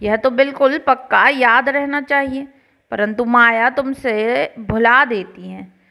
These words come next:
समय बीतता जाता है। गायन भी है ना, बहुत गई,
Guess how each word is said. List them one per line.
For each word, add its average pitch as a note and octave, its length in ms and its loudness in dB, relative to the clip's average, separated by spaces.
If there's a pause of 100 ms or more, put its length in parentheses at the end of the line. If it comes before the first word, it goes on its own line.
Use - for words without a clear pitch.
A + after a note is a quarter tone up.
(240)
समय B3 300 0
बीतता B3 500 0
जाता C4+ 380 2
है। C4 300 -8 (220)
गायन G#3+ 520 2
भी C#4+ 120 -4
है C4+ 120 0
ना, D#4 140 -6
बहुत A3 560 -2
गई, G3 380 -4